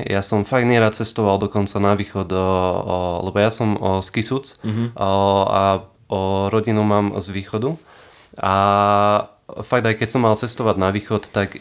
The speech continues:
Speaker 1: ja som neznášal cestovanie. Proste ja som nenávidel dve hodiny sedieť vo vlaku, že za tým, že proste niekam cestujem. Ja som mal rád ten svoj pelech, hej.
Speaker 2: Mhm.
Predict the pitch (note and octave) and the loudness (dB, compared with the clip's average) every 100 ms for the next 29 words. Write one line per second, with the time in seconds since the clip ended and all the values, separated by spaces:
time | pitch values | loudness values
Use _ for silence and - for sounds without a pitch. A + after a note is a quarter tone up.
0 | - G2 F#2+ G#2+ G#2+ A2+ A2+ G#2+ G2+ G2 | -6 -4 0 2 2 2 2 0 0 -2
1 | G#2 - G#2 F#2+ F#2+ F#2 F#2+ - G2 - | -4 -4 0 0 0 -4 -6 -2 -2 0
2 | G#2+ G#2 A#2 B2 A2+ G#2 F#2+ F#2 G#2 G#2 | 0 2 2 2 0 0 -2 -2 0 0
3 | G#2 G2+ F#2+ A2 G2+ G2 G2 - - - | 0 0 0 -2 -2 -2 -4 -10 -20 -20
4 | _ - - F#2+ G#2 G2+ G#2+ G#2+ - A#2+ | _ -20 -12 -6 -4 0 0 0 0 0
5 | C3+ A2+ G2 G2 G2 G2+ A2 A#2 G#2 G2+ | 0 -2 -4 -2 -2 0 0 0 0 -2
6 | - G2 - G2+ G#2 G#2 G2+ A2+ G#2 G2+ | -4 -6 -2 0 0 0 -2 -2 -2 0
7 | A#2+ - D3+ C3+ B2+ B2 - - A#2 A2+ | 2 2 2 2 4 2 -2 -4 -2 -2
8 | A2+ G#2+ - B2 G#2 F#2+ - G#2+ A#2 C3 | -4 -4 -2 2 2 0 -2 -2 -2 -4